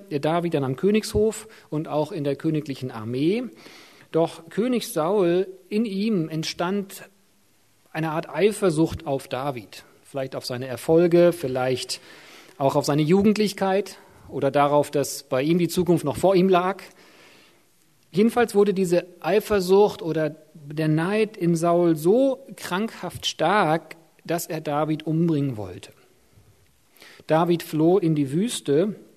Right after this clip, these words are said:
und Saul, eben blind vor Wut oder was auch immer ihn da zu dieser destruktiven Richtung trieb,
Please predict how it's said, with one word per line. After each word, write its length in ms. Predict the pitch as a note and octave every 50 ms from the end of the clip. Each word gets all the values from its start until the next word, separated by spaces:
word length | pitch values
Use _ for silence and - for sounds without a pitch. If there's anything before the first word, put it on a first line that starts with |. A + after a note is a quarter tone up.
| _ _ _ _ _ _ _ _ _ _ _ _ _ _ -
und 200 | E3 C#3+ D3 C3
Saul, 440 | - D#3 D3 E3 F3+ F#3+ G3 G3
eben 180 | F3 D#3 D#3 D3
blind 300 | D3+ E3 F3+ G#3 A#3+ B3
vor 320 | - - F#3 F3 D#3 C#3
Wut 240 | D3+ F#3+ A3 A3+ -
oder 180 | E3+ D#3+ D#3+ D#3
was 200 | F3+ F#3 F3 -
auch 120 | D3+ -
immer 340 | - G#3 G#3+ A3+ A3 G3 F3+
ihn 200 | E3+ F3 F3+ F3
da 180 | F3 E3+ E3 D#3
zu 100 | - E3
dieser 220 | D#3+ F3 D#3+ D#3+
destruktiven 720 | C#3+ C#3+ F#3+ A3+ A3 - - - F3 - - F3 D#3 D#3
Richtung 520 | D3+ D#3 A#3+ A3+ - - G3 D#3+ D3 C3 -
trieb, 560 | - - G3+ A3+ A3+ F#3 E3+ F#3 F#3 - -